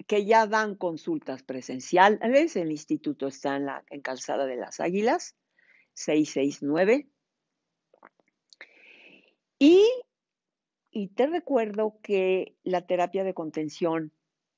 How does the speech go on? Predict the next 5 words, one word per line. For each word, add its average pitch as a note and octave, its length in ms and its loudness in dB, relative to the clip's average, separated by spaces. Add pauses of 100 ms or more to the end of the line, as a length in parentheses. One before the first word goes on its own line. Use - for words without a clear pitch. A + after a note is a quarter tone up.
(220)
junto B3+ 720 4 (180)
con A#3 340 6
la G#3 200 6
constelación G3 1200 -2
familiar, G3 960 2